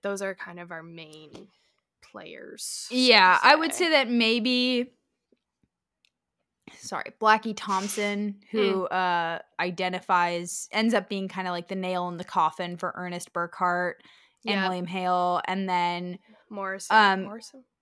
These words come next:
Speaker 2: yeah, Morrison, and there, there are a couple of other players within that who kind of end up leading to Hale getting caught, but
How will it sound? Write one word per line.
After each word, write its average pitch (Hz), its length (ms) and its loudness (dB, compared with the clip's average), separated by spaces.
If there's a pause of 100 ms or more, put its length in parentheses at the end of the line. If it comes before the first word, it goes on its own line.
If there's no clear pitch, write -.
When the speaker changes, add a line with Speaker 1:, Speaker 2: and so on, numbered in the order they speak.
(460)
Speaker 2:
yeah, 226 260 6
Morrison, 226 1080 2
and 214 220 -2
there, 247 240 4
there 277 200 8
are 262 80 6
a 262 40 2
couple 214 500 0
of 208 160 0
other 214 440 2 (500)
players 220 840 4
within 220 460 0
that 214 380 2
who 202 140 -6
kind 190 360 -6
of 185 120 -8
end 190 180 -4
up 185 300 -6
leading 196 540 -4
to 175 640 -6 (600)
Hale 202 320 2
getting 180 260 -4
caught, 185 580 4
but 190 260 0